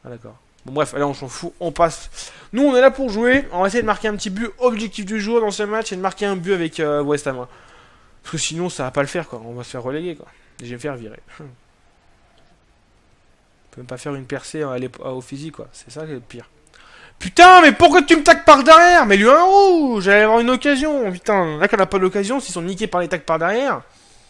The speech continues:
Voilà, carton rouge, putain. Franchement, les amis, là, on va avoir quasiment avoir une très bonne occasion. Mais non, on peut pas, parce que Mamadou Sakho, il tac par derrière.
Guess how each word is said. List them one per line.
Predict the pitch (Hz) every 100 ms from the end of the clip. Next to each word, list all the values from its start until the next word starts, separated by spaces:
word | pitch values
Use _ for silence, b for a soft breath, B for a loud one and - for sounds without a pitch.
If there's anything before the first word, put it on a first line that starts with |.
| b b _
Voilà, | 220 247 226 180
carton | 190 165 240
rouge, | 269 277 175 -
putain. | - 240 190 120 b b b
Franchement, | - 233
les | 269
amis, | 269 294
là, | 247
on |
va | 220
avoir | 202 226 -
quasiment | 196 202 240
avoir | 190
une | 175
très | 151 - 269
bonne | 262
occasion. | 240 220 202 220 330 - B B B -
Mais | 277
non, | 233
on | 220
peut | 202
pas, | 180 269
parce | 214
que | -
Mamadou | 185 196 190 196
Sakho, | 196 180 277 320 - -
il | 170
tac | 285 277
par | 254
derrière. | 226 202 185